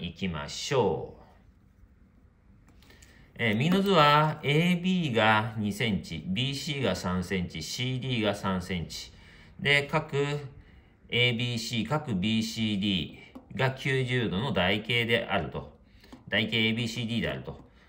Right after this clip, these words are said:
この時、角一、角二の問いに答えなさい。エーディーの長さをも、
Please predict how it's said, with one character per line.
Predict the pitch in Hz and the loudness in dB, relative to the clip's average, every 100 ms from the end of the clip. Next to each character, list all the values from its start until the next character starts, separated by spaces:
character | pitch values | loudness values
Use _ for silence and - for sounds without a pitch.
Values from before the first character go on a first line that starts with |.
| - | -16
こ | - | -8
の | 147 | -6
時、 | 156 139 | -4 -2
角 | 147 147 | 0 0
一、 | 127 - | -2 -2
角 | 113 110 | -6 -4
二 | 104 | -2
の | 101 | -2
問 | 98 | -4
い | 95 | -4
に | |
答 | - 95 | -2 -2
え | 85 | 0
な | 69 | -4
さ | 69 80 | -6 -8
い。 | 69 - | -8 -4
エ | 104 | 0
ー | 131 160 160 | 2 2 0
デ | |
ィ | 180 | 0
ー | 185 | 2
の | 113 | 2
長 | 92 90 80 | 0 -2 -4
さ | - 85 | -4 -2
を | 104 | 0
も、 | 107 90 90 | -2 -4 -6